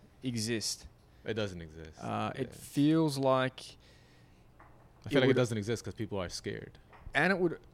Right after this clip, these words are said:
Speaker 1: yeah, I, I absolutely agree with that. But it would also bring more of a community vibe to
Speaker 2: Yeah.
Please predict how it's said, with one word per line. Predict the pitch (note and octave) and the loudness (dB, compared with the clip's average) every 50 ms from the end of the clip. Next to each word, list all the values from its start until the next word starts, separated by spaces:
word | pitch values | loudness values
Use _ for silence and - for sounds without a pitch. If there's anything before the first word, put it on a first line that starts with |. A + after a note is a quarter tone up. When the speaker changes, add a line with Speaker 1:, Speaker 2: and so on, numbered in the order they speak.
| - - - - - - - - - - - - - - - | -20 -16 -16 -16 -16 -16 -20 -20 -20 -20 -20 -20 -20 -16 -2
Speaker 1:
yeah, | D#3 D3 C#3 A2+ F#2 | 4 6 6 6 6
I, | G#2+ A2+ G#2+ G#2 A2+ G2+ A2+ A#2 A2 | 4 4 6 6 6 6 6 6 4
I | G#2+ E2 - | 2 2 0
absolutely | A2+ A#2 A#2 - - A#2+ A2+ A2 B2 | 0 0 0 0 0 0 0 0 0
agree | A2+ A#2+ A#2+ | 2 2 2
with | A2 A2 A2+ | 2 4 4
that. | C3 C#3 C#3+ C3 - - - B2+ | 6 6 6 4 2 -2 -2 2
But | A#2 A2+ A2+ A2 - - - | 4 6 6 4 2 -2 -2
it | C3 B2+ A2+ - C3+ | -2 -2 0 0 0
would | B2+ A#2 | 0 0
also | G2 A#2+ B2+ B2 B2 A#2 - - - B2 A#2 A#2 A#2 A#2 A2+ A2+ A2+ A2+ A2+ A2+ - - D3 | 2 2 2 2 2 0 -2 -2 0 2 4 4 4 4 4 4 2 2 0 -2 -4 -6 -4
bring | D3 A2+ A2 A2 A2 A2 G#2+ A2 A2 A2 G#2+ G#2+ - - - - - - - - - _ - - _ - - - | -2 0 2 2 2 0 0 -2 -4 -4 -6 -10 -12 -18 -20 -20 -20 -20 -20 -20 -20 _ -20 -20 _ -20 -10 -2
more | B2 A#2+ B2+ C#3 C#3 | 2 6 8 8 8
of | C3 B2+ | 8 8
a | |
community | A#2+ - - B2+ B2+ B2+ C3 C3+ C3 A#2+ A#2+ A2+ | 4 4 2 4 4 6 6 6 6 4 4 2
vibe | G#2+ C3+ G#2+ A2 A2+ A2+ A#2 A2+ A2 A#2 - - - - _ | 2 4 4 4 6 4 4 2 0 -2 -8 -16 -20 -16 _
to | - - - B2 A#2 A2+ A2+ A2+ A2 - - A2+ G#2+ | -8 -2 0 2 2 4 2 2 0 -2 -6 -10 -8
Speaker 2:
Yeah. | G2 G2 F#2+ F#2 F2+ F2 | -6 -4 -4 -4 -4 -6